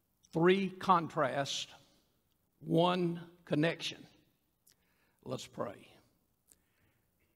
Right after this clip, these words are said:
Dear Lord, thank you for this wonderful time of worship. Thank you for the reading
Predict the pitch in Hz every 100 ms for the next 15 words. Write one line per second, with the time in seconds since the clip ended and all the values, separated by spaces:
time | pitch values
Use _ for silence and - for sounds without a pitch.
0 | _ - 156 165 175 151 175 165 135 139
1 | 135 127 123 143 143 139 131 - 151 139
2 | 139 135 - 135 139 151 147 147 - -
3 | - _ _ _ _ _ - 147 143 143
4 | - 123 120 135 160 147 151 147